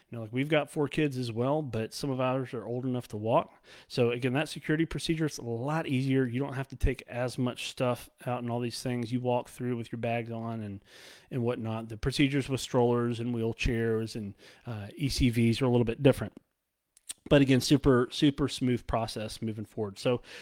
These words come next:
you'll eventually go through security and you'll arrive at the touch points or turnstiles, as some people still call them. They don't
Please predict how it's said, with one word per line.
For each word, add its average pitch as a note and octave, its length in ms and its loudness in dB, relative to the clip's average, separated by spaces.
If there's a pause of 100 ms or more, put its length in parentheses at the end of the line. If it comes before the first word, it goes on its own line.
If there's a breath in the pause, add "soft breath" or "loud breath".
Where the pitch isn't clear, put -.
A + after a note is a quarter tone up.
(120)
you'll D3+ 220 6
eventually D#3 280 4
go D3 100 6
through C#3+ 160 2
security D#3 540 6
and C#3 80 4
you'll D3 160 6
arrive C3 320 6
at A#2+ 80 -2
the A#2 80 -2
touch - 340 6
points C#3+ 300 0
or - 80 -10
turnstiles, C3+ 640 -2
as B2 80 -8
some B2+ 160 -6
people B2+ 220 -6
still A#2+ 220 -8
call C3+ 220 -2
them. B2+ 140 -4
They A2+ 100 -6
don't A2+ 200 -10